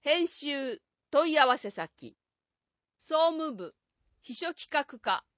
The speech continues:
広報校長グループ。電話、三八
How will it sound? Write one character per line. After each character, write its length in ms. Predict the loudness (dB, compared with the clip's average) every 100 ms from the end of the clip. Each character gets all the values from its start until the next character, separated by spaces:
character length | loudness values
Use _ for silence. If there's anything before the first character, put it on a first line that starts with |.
| _ _ _ _
広 320 | 0 0 0
報 240 | -2 -4 -6
校 280 | -4 -4 -4
長 340 | 2 4 4
グ 180 | 2 -6
ル 200 | -6 -8
ー 40 | -10
プ。 160 | -18 -20 _ _ _ _ _ _ _ -10
電 440 | -4 -2 -4 -4
話、 240 | -2 -2 -4 _ _ _ _ _ _ _
三 320 | -2 0 0
八 500 | -4 -8 -10 -14 -14